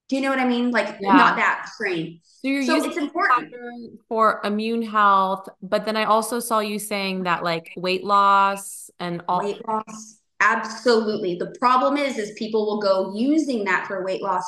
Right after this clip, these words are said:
Speaker 1: but you can't use it for weight loss until you clean your filtration system.
Speaker 2: Yeah.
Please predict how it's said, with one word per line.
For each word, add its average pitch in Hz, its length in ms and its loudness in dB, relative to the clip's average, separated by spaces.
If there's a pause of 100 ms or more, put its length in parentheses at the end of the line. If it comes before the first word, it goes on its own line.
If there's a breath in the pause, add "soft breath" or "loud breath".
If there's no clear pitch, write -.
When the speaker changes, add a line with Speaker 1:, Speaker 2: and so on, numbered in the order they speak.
Speaker 1:
but 208 180 -6
you 220 120 -4
can't 233 360 -4 (180)
use 247 260 -2
it - 160 -6
for 226 160 -2
weight 202 180 0
loss 208 300 -2
until 190 240 -12
you 185 180 -10 (100)
clean 185 300 -4
your 175 120 -10
filtration 160 520 -14
system. - 340 -20 (540)
Speaker 2:
Yeah. 185 380 -16